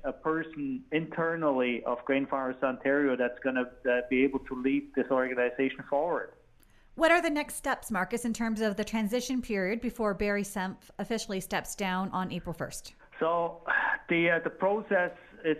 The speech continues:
Speaker 1: certainly something that's important to, uh, to look at, but, uh, let's remember here, uh, Crosby is a person that's already working on a lot of files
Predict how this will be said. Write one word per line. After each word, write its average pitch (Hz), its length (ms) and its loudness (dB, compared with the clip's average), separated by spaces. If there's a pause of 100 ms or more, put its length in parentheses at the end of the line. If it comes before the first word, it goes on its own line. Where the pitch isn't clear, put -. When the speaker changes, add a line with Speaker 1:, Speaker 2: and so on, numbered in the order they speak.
Speaker 1:
certainly 170 560 0
something 165 360 -2
that's 143 240 2
important 165 720 -2 (100)
to, 165 240 2
uh, 156 180 4
to 151 60 -6
look 147 260 2
at, 180 360 0 (240)
but, 143 360 0 (160)
uh, 135 400 2
let's 165 280 -4
remember 156 440 0
here, 139 360 2 (360)
uh, 135 440 4 (280)
Crosby 170 680 0
is 165 480 2 (420)
a 135 400 4
person 160 400 0
that's 139 380 0
already 147 320 4
working 147 540 2
on 131 200 2
a 120 80 2
lot 147 380 4
of - 80 2 (120)
files 123 460 2